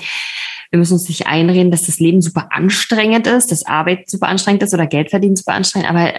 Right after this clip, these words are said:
ähm, zwischen Leichtigkeit und Bequemlichkeit liegt auch nochmal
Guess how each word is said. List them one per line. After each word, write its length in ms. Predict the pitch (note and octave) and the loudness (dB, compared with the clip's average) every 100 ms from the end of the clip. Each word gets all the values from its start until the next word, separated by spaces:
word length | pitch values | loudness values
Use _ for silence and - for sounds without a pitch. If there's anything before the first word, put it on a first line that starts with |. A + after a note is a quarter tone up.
| - | -2
ähm, 460 | E3 D#3+ D#3+ D#3+ - | 2 4 4 0 -4
zwischen 240 | - E3+ E3+ | 0 2 4
Leichtigkeit 680 | E3 F#3 - - G3 F#3 | 2 0 -4 -4 0 0
und 120 | F3+ | 0
Bequemlichkeit 760 | F3+ F#3 F#3+ F3+ F#3 - F3 E3+ | -2 -2 0 0 0 0 -2 0
liegt 180 | E3+ - | -2 -2
auch 140 | E3+ | 0
nochmal 320 | F#3 D#3 E3+ | 2 2 2